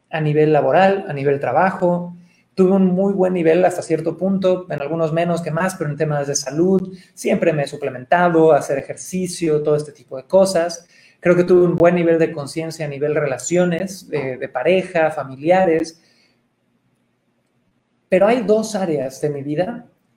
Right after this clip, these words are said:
que tuvo que llegar una pandemia para que yo las volteara a ver con el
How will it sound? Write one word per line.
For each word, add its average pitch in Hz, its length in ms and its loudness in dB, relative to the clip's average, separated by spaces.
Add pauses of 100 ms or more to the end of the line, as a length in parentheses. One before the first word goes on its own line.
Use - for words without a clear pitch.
(300)
que 170 100 -4
tuvo 208 260 -2
que 233 120 -4
llegar 175 220 -2
una 170 260 -4
pandemia 139 920 -6 (760)
para 156 200 -2
que 156 100 -8
yo 170 120 -2
las 185 180 0
volteara 160 500 0
a 170 40 2
ver 160 300 0
con 160 220 -4
el 160 380 0